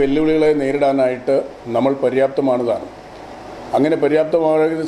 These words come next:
സാഹചര്യം നമുക്ക് ഉരുത്തിരിഞ്ഞത് ഞാൻ നേരത്തെ പറഞ്ഞ പോലെ ഓരോ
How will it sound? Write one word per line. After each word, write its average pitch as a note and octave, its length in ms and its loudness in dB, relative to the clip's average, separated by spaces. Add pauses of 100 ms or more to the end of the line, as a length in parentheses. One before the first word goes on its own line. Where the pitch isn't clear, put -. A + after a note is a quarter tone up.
സാഹചര്യം D3 560 2
നമുക്ക് C#3+ 240 -2
ഉരുത്തിരിഞ്ഞത് C#3 540 2 (540)
ഞാൻ C3 100 4 (100)
നേരത്തെ C#3+ 360 2
പറഞ്ഞ C3+ 260 2
പോലെ B2 220 2 (720)
ഓരോ D#3+ 180 4